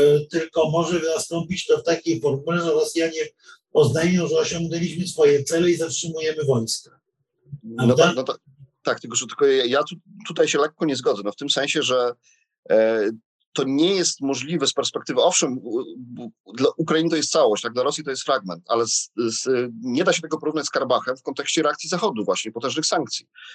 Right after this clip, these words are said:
Speaker 1: No,
Speaker 2: potężnych
Speaker 1: no.
Speaker 2: obciążeń, które nad Rosją wiszą, nie? Więc w tej perspektywie to dla Rosji również jest inny konflikt.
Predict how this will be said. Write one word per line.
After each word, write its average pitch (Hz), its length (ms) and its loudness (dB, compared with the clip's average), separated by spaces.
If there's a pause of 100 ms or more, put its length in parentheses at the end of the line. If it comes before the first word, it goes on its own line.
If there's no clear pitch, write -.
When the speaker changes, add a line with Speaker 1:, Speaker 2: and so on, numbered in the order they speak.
Speaker 1:
No, 151 80 6
Speaker 2:
potężnych 151 380 2
Speaker 1:
no. 214 60 8
Speaker 2:
obciążeń, 160 400 2
które 160 160 -2
nad 156 140 -4
Rosją 170 300 -4
wiszą, 180 440 0
nie? 120 80 -4
Więc 127 360 -4
w - 20 -14
tej 180 160 2
perspektywie 143 680 0 (380)
to 135 180 2
dla 147 240 -2
Rosji 160 240 2
również 170 300 2
jest 131 160 -8
inny 139 220 2
konflikt. - 480 -6